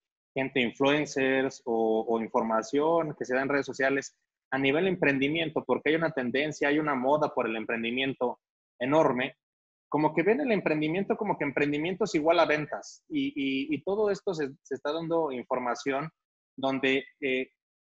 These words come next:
hacen una analogía, y, y no, no de una manera consciente, sino enfocada a eso, donde dicen, "Emprendimiento es vender, y te voy a enseñar cómo vender, y cómo diferenciarte en tu venta, y cómo negociar, y cómo, etcétera, etcétera, etcétera".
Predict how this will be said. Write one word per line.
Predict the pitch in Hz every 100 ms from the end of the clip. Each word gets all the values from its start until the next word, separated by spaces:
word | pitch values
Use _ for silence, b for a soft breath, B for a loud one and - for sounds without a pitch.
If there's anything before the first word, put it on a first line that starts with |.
| -
hacen | 147 185 180
una | 190
analogía, | 170 131 120 - 165 165 165
y, | 131 -
y | 127
no, | 147 165 120
no | 131
de | 139
una | 151
manera | 139 135 143
consciente, | - 131 147 147 143
sino | 139 113 127 127 _ _ _
enfocada | 127 113 120 139 139
a |
eso, | 139 147
donde | 139 123
dicen, | 123 123 107 _ _ _ -
"Emprendimiento | 139 143 147 151 170 185 185
es |
vender, | 156 139 143 139 -
y | 139
te | 135
voy | 160
a |
enseñar | 165 165 160
cómo | 165 160
vender, | 135 127 143 175 180 - _ _ -
y | 131
cómo | 151 165
diferenciarte | 139 139 127 120 147 151
en | 147
tu | - 131
venta, | 156 165 165 165
y | 143
cómo | 165 147 160
negociar, | 135 117 110 151 156 165
y | 135
cómo, | - 147 160 151 -
etcétera, | 123 - 147 147
etcétera, | 131 143 135 156
etcétera". | - 175 151 156